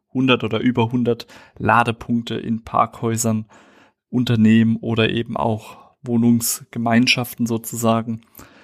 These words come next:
Und da gibt uns Konrad doch, ja, tiefe Einblicke in das Ganze, worauf man dabei achten muss. Auch hier wieder das Stichwort Eichrecht hatten wir in der vergangenen Woche schon als, ja, Schlagwort sozusagen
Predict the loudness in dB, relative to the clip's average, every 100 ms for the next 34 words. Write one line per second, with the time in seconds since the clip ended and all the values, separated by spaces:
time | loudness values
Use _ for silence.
0 | -20 _ _ 2 4 4 0 0 0 0
1 | -4 -2 -2 0 0 0 0 -4 -8 -16
2 | _ _ -6 -6 -4 -2 0 2 0 -2
3 | -4 0 0 0 0 0 0 -2 -6 -12
4 | -16 -8 0 2 2 -2 0 2 0 0
5 | -8 -8 -6 -8 -6 -2 0 0 -2 -2
6 | -4 -6 -4 0 0 0 -6 -10 -10 -6
7 | -2 -2 -2 -2 0 2 0 -2 -4 -2
8 | 0 0 -2 -4 -8 _ _ -20 _ -6
9 | 0 0 2 0 -2 -6 -4 -8 -6 -6
10 | 0 0 0 -4